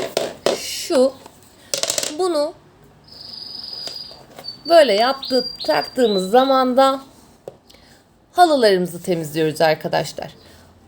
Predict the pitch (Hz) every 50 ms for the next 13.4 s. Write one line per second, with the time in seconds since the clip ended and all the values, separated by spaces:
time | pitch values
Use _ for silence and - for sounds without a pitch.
0 | - 392 392 339 311 - 254 202 170 165 170 - - 220 220 214 202 190 165 151
1 | - 71 - - - - 254 262 269 262 - - 285 269 269 269 269 262 254 220
2 | 254 277 269 - 277 277 269 254 226 214 - - - 196 185 175 170 165 165 165
3 | 151 156 160 180 202 196 190 - _ _ _ - - 180 175 185 185 190 220 214
4 | 185 170 165 160 156 147 165 170 156 156 160 160 156 156 165 151 151 160 170 151
5 | - - - - - - - 160 160 - 156 147 143 151 151 151 160 170 190 202
6 | 277 285 - - - - - - - - - - - - - - - - - -
7 | - - - - - - - - - - - - - 50 50 50 - - - -
8 | - - - - 339 349 370 381 349 - - 359 311 277 254 233 - - 220 196
9 | 175 170 170 - - 165 151 165 160 165 185 220 262 330 339 - - - - -
10 | - - - - - - - - - - - - 359 330 294 277 233 208 226 262
11 | 285 294 285 - - - - - - 349 339 294 247 254 285 285 - - - -
12 | - - - - - - - - 262 247 247 247 240 240 233 226 220 220 196 170
13 | 175 175 185 214 - - -